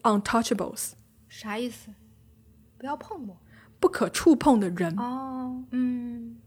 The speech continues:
Speaker 1: 嗯，嗯，所以这个人啊，他在当年呢是名声大噪哦，就是以他的这种所谓的铁血手段以及丝毫不收受任何贿赂的这种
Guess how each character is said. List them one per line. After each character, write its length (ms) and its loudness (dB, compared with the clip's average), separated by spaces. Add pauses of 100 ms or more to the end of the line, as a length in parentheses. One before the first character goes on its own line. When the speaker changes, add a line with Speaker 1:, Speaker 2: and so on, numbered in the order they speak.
Speaker 1:
嗯， 320 2 (520)
嗯， 280 2
所 160 6
以 200 6 (100)
这 160 8
个 140 8
人 160 0
啊， 260 -2
他 140 0
在 200 0
当 300 2
年 160 4
呢 140 0
是 440 4
名 320 4
声 300 4
大 180 4
噪 220 4
哦， 180 2
就 140 0
是 160 4 (160)
以 160 0
他 220 4
的 100 8
这 140 6
种 180 2
所 180 2
谓 140 8
的 100 6
铁 440 2
血 260 4
手 260 0
段 240 4
以 120 -2
及 160 2
丝 360 8
毫 280 4
不 200 4
收 240 6
受 220 6
任 260 8
何 240 2
贿 300 8
赂 160 8
的 100 4
这 80 6
种 240 2